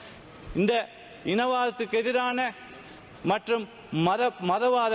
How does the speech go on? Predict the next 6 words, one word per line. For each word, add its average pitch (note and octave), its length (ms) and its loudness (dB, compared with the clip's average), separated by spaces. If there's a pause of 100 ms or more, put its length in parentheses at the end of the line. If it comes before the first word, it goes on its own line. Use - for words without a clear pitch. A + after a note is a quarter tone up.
(100)
பிரச்சினைக்கு G#3 540 0
எதிராக, F#3+ 460 2 (320)
குலவாதத்துக்கு G#3+ 840 2
எதிராக F#3+ 420 2
போராடுகின்ற F3 640 2
ஒரு D#3+ 160 2